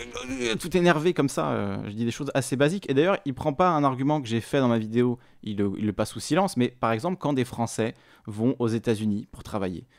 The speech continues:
est-ce que les Français qui vont aux États-Unis, ils vont avec la volonté de s'intégrer et de délaisser leur culture française derrière eux ? Bah non, en fait. Pas forcément. Certains oui, d'autres non. D'autres, ils vont amener leur culture avec eux, en grande partie, en petite partie ou pas.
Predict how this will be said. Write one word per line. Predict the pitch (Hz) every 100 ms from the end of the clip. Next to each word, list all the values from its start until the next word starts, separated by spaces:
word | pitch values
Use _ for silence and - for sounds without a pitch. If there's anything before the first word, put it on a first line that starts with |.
| _
est-ce | 151 165
que | - 151
les | 131 110
Français | 147 147 156
qui | 127 110
vont | 123
aux | 110
États-Unis, | 98 107 98 98 127 - _ -
ils | 123
vont | 113 139 113
avec | 104 117
la | 110
volonté | 98 101 98 135
de | 123
s'intégrer | 101 - 127 127 107 98 107 147 - -
et | 117 104
de | 117
délaisser | 123 131 143 143 - 139 147
leur | 127 120
culture | 131 113 120
française | - 113 127 113
derrière | 104 101 92
eux ? | 92 _ _ _ _ _ _ _ _ _ _
Bah | 110
non, | 123 151 135
en | 107
fait. | - 107 - _ _ _
Pas | -
forcément. | - 123 - 156 160
Certains | - 120 - 104
oui, | 110 170
d'autres | 131 143 139 170
non. | 180 - - _
D'autres, | - 143 -
ils | 110
vont | 113
amener | 120
leur | 117 -
culture | 107 - 107
avec | 95 -
eux, | 135
en | 139
grande | 107 107
partie, | 107 - 151
en |
petite | - - -
partie | 101 -
ou | 143
pas. | 170